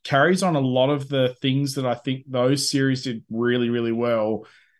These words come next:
um, with, you know, not, not just, like, the morality system, but I think more about the, whether or not you go down, you know, choosing the path of the samurai or choosing the path of being a bit more of,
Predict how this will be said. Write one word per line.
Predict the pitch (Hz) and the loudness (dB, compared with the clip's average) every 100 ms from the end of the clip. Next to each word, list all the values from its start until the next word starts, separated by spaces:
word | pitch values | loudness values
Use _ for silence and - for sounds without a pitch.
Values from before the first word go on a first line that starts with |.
| _ - | _ -8
um, | 120 117 117 113 117 | -2 0 0 0 -4
with, | 127 120 117 113 - | -6 -2 -2 -4 -8
you | 139 | -6
know, | 117 113 113 123 - - | -2 0 0 -2 -6 -2
not, | 147 185 - | 0 0 0
not | 170 208 | 0 0
just, | 190 - | -4 -4
like, | 170 | -4
the | - | -2
morality | 139 131 117 104 127 151 151 | 0 0 -2 -2 -2 0 -2
system, | 147 160 - 185 | -4 -6 -4 -4
but | 151 | -2
I | 120 | -4
think | 151 - | -6 -6
more | 135 127 131 | -6 -2 -2
about | 123 123 120 | 0 -2 -4
the, | - 120 117 - - | -4 -6 -6 -12 -6
whether | 139 135 123 | 0 2 4
or | |
not | 123 131 131 | 2 0 -2
you | 120 117 | -2 0
go | 123 120 | -2 0
down, | 127 123 120 117 123 _ _ _ _ | 0 -2 -2 -4 -10 _ _ _ _
you | 147 | -8
know, | 123 117 | -4 -4
choosing | - 139 131 | -2 -2 0
the | 120 | -2
path | - 120 120 | -2 -4 -4
of | 127 | -6
the | 117 | -8
samurai | - 120 117 113 113 113 113 | -4 -2 -2 0 0 0 2
or | 110 | 0
choosing | 110 123 120 113 | -2 -6 -6 -6
the | |
path | 104 113 110 113 | -4 -4 -4 -6
of | 113 101 | -10 -4
being | 117 110 | 0 2
a | 110 | 2
bit | 113 | -2
more | 120 117 110 | -4 -4 -4
of, | 110 | -6